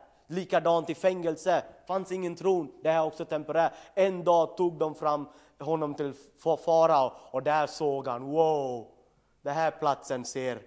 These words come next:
lite bekant ut för mig", sa han. "Tronen är ledig bredvid farao. Det här är här jag ska vara." Vad gjorde han? Han såg med Guds ljus,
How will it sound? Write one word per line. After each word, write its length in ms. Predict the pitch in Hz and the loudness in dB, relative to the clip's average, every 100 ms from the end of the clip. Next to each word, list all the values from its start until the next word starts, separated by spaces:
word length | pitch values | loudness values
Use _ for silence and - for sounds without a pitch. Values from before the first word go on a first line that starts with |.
| - | -12
lite 240 | 127 127 | -10 -8
bekant 460 | 127 120 127 120 - | -8 -6 -8 -8 -10
ut 220 | 135 117 | -10 -10
för 140 | - 107 | -8 -8
mig", 280 | 104 98 - _ _ _ _ _ _ _ _ _ _ | -8 -12 -16 _ _ _ _ _ _ _ _ _ _
sa 180 | 131 113 | -6 -4
han. 120 | 104 - _ _ _ | -8 -18 _ _ _
"Tronen 420 | 143 147 131 117 | -6 -4 -6 -6
är 120 | 113 | -8
ledig 500 | 110 120 120 117 110 | -6 -6 -8 -8 -12
bredvid 400 | 120 113 117 - | -12 -12 -12 -10
farao. 460 | 120 110 107 101 101 _ _ | -8 -8 -8 -12 -16 _ _
Det 100 | 117 | -14
här 240 | 107 117 107 | -10 -8 -8
är 120 | 98 | -8
här 200 | 107 104 | -8 -8
jag 160 | 104 | -10
ska 180 | - 104 | -14 -14
vara." 380 | 92 98 101 - - _ _ _ _ _ _ _ _ | -14 -16 -16 -18 -20 _ _ _ _ _ _ _ _
Vad 160 | 131 | -10
gjorde 260 | 139 143 139 | -6 -8 -10
han? 300 | 113 107 - - - | -14 -16 -16 -20 -14
Han 220 | 135 127 | -12 -10
såg 560 | - - 165 160 120 120 | -10 -6 -2 -2 -4 -10
med 300 | 123 117 - | -12 -12 -14
Guds 360 | 175 - - | -14 -14 -14
ljus, 600 | 143 170 151 110 - - | -10 -8 -8 -10 -14 -16